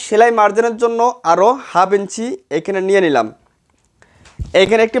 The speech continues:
মার্জিন করব, এখানে কেটে নিব। তাহলে এই পেটিকোটের কোমরে বেল্টে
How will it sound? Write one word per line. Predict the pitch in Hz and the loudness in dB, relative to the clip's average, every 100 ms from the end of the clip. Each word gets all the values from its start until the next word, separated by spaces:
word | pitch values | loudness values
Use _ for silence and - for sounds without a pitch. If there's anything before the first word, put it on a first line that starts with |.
| 220 | 0
মার্জিন | 185 185 180 | 0 0 -2
করব, | 160 127 117 _ _ _ _ _ _ _ _ - _ _ _ _ _ _ _ _ - - - - - - - - - - - - - 175 | -2 -2 -6 _ _ _ _ _ _ _ _ -20 _ _ _ _ _ _ _ _ -12 -10 -10 -12 -14 -18 -20 -20 -16 -14 -16 -16 0 2
এখানে | 180 220 240 233 | 2 2 2 2
কেটে | 220 226 | -2 0
নিব। | 214 180 233 330 - _ - _ _ _ _ - _ _ - - - - - - - | 0 2 0 -2 -14 _ -20 _ _ _ _ -20 _ _ -20 -20 -20 -20 -12 -6 0
তাহলে | 196 226 247 - | 2 2 2 2
এই | 202 202 | -2 2
পেটিকোটের | 240 247 240 233 240 233 233 | -2 -2 -2 0 0 -2 -2
কোমরে | 240 247 226 214 233 160 | 0 2 4 2 0 0
বেল্টে | 165 208 220 | 0 2 2